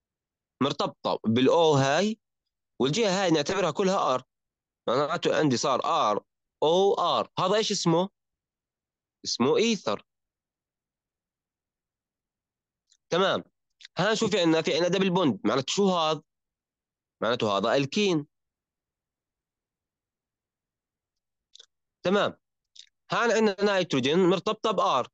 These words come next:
النيتروجين مرتبطة بآر شو بنسميها؟ بنسميها أمين. تمام.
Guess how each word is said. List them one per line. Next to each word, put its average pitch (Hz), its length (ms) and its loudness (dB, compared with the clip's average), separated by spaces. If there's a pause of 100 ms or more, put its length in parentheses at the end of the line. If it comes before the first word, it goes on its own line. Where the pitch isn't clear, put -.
(1400)
النيتروجين 165 460 0
مرتبطة 165 360 -2
بآر 160 180 0
شو 214 120 -2
بنسميها؟ 180 720 0 (1600)
بنسميها 101 800 -2
أمين. 160 400 0 (3500)
تمام. 151 300 0